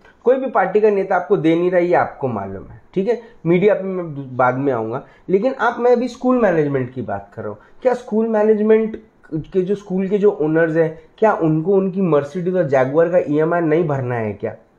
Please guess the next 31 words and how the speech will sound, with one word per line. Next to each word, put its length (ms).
क्या 120
उनके 380
जो 140
farm 380
houses, 340
उन्होंने 220
इतने 260
लाखों 400
और 60
करोड़ों 380
के 100
farm 220
houses 360
खरीदे, 480
उसके 280
उनके 320
वहाँ 260
पे 280
उनको, 520
अ, 440
पार्टीज 640
नहीं 240
करनी 380
है 80
क्या? 180
उनकी 320
Scotch 360
का 140
खर्चा 320
कौन 320
देगा? 340